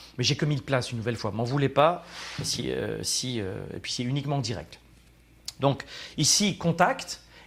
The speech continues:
et la deuxième des choses qu'il va falloir faire, c'est augmenter votre taux de conversion. Évidemment, il vous faut augmenter le taux de conversion. Un exemple,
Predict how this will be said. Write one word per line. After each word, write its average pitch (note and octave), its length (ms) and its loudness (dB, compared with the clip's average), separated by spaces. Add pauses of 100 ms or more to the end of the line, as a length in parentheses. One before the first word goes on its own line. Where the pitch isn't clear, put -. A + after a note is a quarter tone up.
et B2+ 60 0
la B2 100 0
deuxième E3+ 300 4
des C#3+ 80 4
choses E3 240 4
qu'il C3+ 80 4
va A2+ 80 8
falloir A2 240 0
faire, G3+ 160 6
c'est - 120 2
augmenter A2+ 360 0
votre C#3+ 200 0
taux C#3 120 -4
de C3+ 60 -4
conversion. G2 420 -6 (1700)
Évidemment, A#2 340 -2 (580)
il C3 80 -2
vous B2+ 100 0
faut E3+ 200 4
augmenter B2 360 2
le C3 120 0
taux C3+ 100 -4
de - 60 -8
conversion. A2 360 -8 (460)
Un D#3+ 120 8
exemple, C#3+ 460 6